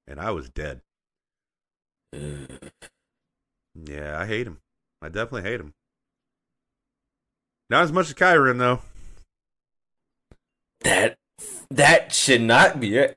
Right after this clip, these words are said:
Speaker 2: Elder Dragon. I don't like that damn horse.
Speaker 1: <laughs>
Speaker 2: Fuck that thing.
Speaker 1: <laughs> It shouldn't be an Elder Dragon 'cause it's not a fucking dragon. Ugh.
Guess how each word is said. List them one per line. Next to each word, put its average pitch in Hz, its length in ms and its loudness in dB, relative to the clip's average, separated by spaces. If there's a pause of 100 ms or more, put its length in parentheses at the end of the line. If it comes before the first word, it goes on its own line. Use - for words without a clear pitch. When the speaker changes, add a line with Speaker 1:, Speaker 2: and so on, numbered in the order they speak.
Speaker 2:
Elder 233 320 8
Dragon. 90 500 4 (120)
I 160 240 2
don't 165 340 4
like 123 380 2
that 135 360 2
damn 139 600 4 (120)
horse. 208 680 6 (640)
Speaker 1:
<laughs> - 180 -10 (320)
Speaker 2:
Fuck - 720 2
that 127 320 4
thing. 117 340 2 (140)
Speaker 1:
<laughs> - 120 -20
It 196 540 0
shouldn't 339 240 0
be 240 80 2
an 214 60 6
Elder 226 200 2
Dragon 202 280 4
'cause 185 60 -4
it's 165 80 -6
not 214 160 4
a - 40 -2
fucking 208 420 -2
dragon. 185 500 0 (1120)
Ugh. 170 480 -2